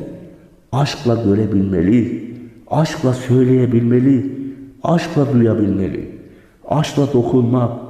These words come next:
aşkla durup yürümek, koşmak varken ben kendimde hep özlemle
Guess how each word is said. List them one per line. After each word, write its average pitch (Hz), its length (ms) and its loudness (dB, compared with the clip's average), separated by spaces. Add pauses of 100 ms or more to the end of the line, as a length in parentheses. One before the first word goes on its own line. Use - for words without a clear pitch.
(280)
aşkla 139 520 -2
durup 123 380 0 (260)
yürümek, 123 720 2
koşmak 120 500 -2
varken 131 440 0 (640)
ben 151 240 2
kendimde 123 520 0
hep 147 240 0
özlemle 113 720 0